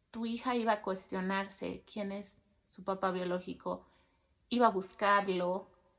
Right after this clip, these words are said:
Y hay muchos niños que no tienen la fortuna que va a tener tu pequeña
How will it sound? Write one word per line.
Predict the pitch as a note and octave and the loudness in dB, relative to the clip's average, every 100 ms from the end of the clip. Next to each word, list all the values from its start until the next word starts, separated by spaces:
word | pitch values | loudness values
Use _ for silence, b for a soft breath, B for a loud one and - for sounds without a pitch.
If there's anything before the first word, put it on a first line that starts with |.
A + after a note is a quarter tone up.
| _ _ _ - | _ _ _ 0
Y | B3 | 4
hay | B3 | 4
muchos | A#3 C4+ C#4 D4+ | 4 2 2 0
niños | B3+ A3+ A#3 D4 - | 2 4 2 -2 -4
que | A3 | -4
no | G#3 G3+ | -4 -4
tienen | A3 A3 G#3+ | -2 0 0
la | G3 | 0
fortuna | F#3+ - F#3 - - A3 G3 - - D#4 | -2 -6 -8 -8 -4 -2 0 -2 -4 -6
que | G3+ | -8
va | F#3+ | -8
a | |
tener | G3 F#3+ F3+ | -4 -4 -6
tu | F#3+ | -8
pequeña | F#3+ F#3 F#3+ F3+ F3 G3 | -8 -8 -6 -6 -6 -8